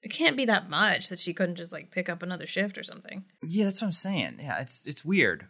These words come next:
Speaker 1: If she's not going to school, she could just, like, work more if she's not doing the band. I don't know why she'd want to move back home.
Speaker 2: Right,
Speaker 1: She's already,
Speaker 2: exactly.
Speaker 1: like, made that change in her life. Why go back?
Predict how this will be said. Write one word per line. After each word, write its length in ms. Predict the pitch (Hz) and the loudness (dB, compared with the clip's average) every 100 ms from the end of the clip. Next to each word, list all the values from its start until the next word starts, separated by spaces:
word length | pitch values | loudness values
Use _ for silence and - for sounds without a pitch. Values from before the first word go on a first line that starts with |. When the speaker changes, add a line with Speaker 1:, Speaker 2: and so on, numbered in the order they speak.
| - | 2
Speaker 1:
If 100 | 240 | 4
she's 180 | 330 339 | 6 4
not 120 | 349 | 4
going 140 | 311 | 4
to 60 | 262 | 2
school, 440 | - 285 285 151 | 0 0 2 2
she 180 | 190 208 | 0 -2
could 140 | 202 196 | -2 -2
just, 220 | 202 190 | -2 -2
like, 120 | 185 | -2
work 340 | 180 185 269 185 | 0 0 0 -4
more 240 | - 101 | -6 -6
if 80 | 202 | -2
she's 120 | 190 | -2
not 160 | 190 180 | -2 -2
doing 160 | 175 156 | -6 -6
the 60 | |
band. 340 | 160 180 156 156 | -4 -4 -4 -8
I 40 | |
don't 80 | 165 | -8
know 60 | 185 | -6
why 60 | |
she'd 240 | 185 185 165 | -4 -4 -4
want 300 | 151 180 - | -2 -2 -2
to 80 | |
move 200 | 180 180 | -4 -4
back 200 | 170 160 | -6 -8
home. 380 | - - 160 - _ - | -4 -6 -6 -12 _ -10
Speaker 2:
Right, 320 | 110 139 165 | 0 4 4
Speaker 1:
She's 140 | 202 196 | 4 6
already, 220 | 214 233 | 8 8
Speaker 2:
exactly. 240 | 190 156 | 6 2
Speaker 1:
like, 120 | - - - | -2 -18 -6
made 280 | 185 185 202 | 2 4 4
that 180 | 185 175 | 4 4
change 380 | - 160 208 180 | 2 0 -2 -2
in 40 | |
her 60 | - | -6
life. 320 | - - - | -4 -4 -4
Why 120 | - | -4
go 120 | 165 | -4
back? 380 | 165 185 - - | 0 0 0 -10